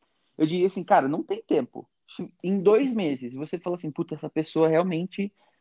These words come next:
é gente fina, nossa, vou casar com ela." E, e casar, é, e aí você não tá amarrado por aqueles conceitos religiosos que dizem que você não tem que ficar pra sempre com aquela pessoa,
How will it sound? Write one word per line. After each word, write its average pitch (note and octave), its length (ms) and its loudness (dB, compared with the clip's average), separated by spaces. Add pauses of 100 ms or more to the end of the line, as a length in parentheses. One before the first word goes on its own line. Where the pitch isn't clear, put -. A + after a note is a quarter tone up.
(160)
é D3 480 6
gente F#3 300 -8 (160)
fina, F#3 260 -8
nossa, F3+ 400 2
vou E3 240 -4 (160)
casar G3 300 4
com G#3 120 -4
ela." A2 300 -4 (300)
E, C4+ 160 -4 (140)
e F3+ 100 -4
casar, D#3 540 4 (340)
é, D#3+ 280 2
e E3+ 140 -4
aí F3+ 180 0
você F#3 280 -6
não F3+ 160 -8
tá E3 340 0
amarrado F3 840 -4
por F3 180 -8
aqueles D#3 400 -8
conceitos D3+ 680 -10
religiosos C#3 800 2
que D3+ 120 -8
dizem D3 280 -4
que C#3 100 -8
você C#3 280 -6
não G#3 160 0
tem A#3+ 240 -2
que - 120 -20
ficar D#3+ 280 2
pra C#3+ 180 4
sempre E3 380 0
com D3+ 100 -6
aquela C3 260 0
pessoa, - 460 0